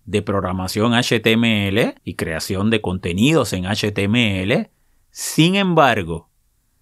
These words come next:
esta nueva actualización integra apoyo para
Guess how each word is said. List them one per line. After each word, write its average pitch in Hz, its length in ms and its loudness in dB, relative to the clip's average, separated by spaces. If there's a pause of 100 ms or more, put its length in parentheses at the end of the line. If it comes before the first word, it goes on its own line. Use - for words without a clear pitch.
(260)
esta 127 400 2
nueva 147 220 2
actualización 147 1120 0 (260)
integra 127 1200 2 (800)
apoyo 113 960 2 (720)
para 165 540 2